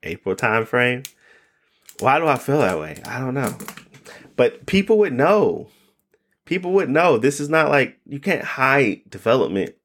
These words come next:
of hardware that easily. Unless they keep it under the rules that it was canceled.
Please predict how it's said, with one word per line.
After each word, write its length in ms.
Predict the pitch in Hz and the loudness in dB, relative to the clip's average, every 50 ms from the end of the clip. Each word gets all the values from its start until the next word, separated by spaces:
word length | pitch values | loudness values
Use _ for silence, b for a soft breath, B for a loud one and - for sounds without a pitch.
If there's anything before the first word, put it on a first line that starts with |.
| _ | _
of 100 | - - _ - - - - - | -20 -20 _ -20 -20 -16 -16 -2
hardware 460 | - 120 139 147 113 90 90 85 76 | 2 2 4 4 2 0 -2 -2 -4
that 340 | 82 82 76 - - _ b b b b b b b _ | -4 -4 -4 -6 -10 _ b b b b b b b _
easily. 680 | 104 113 135 147 135 - - - - - - - _ b b b b b b b b b b _ | -4 -2 0 0 -2 -2 -6 -12 -16 -18 -20 -20 _ b b b b b b b b b b _
Unless 240 | 113 120 127 143 143 | 2 4 4 6 6
they 180 | 156 135 127 113 | 4 2 2 0
keep 320 | - - - 127 127 127 | -4 -2 0 0 0 2
it 80 | 151 156 | 2 2
under 240 | 127 107 151 151 147 | 4 4 2 2 2
the 140 | 156 165 165 151 | 2 4 4 2
rules 360 | 123 120 127 123 120 120 117 | 2 2 2 2 2 2 2
that 140 | 117 107 110 | 4 4 4
it 80 | 110 | 4
was 120 | 113 127 - | 2 -2 -4
canceled. 640 | - 196 180 180 175 - - - - - _ - | -2 0 0 0 -2 -4 -8 -14 -16 -16 _ -20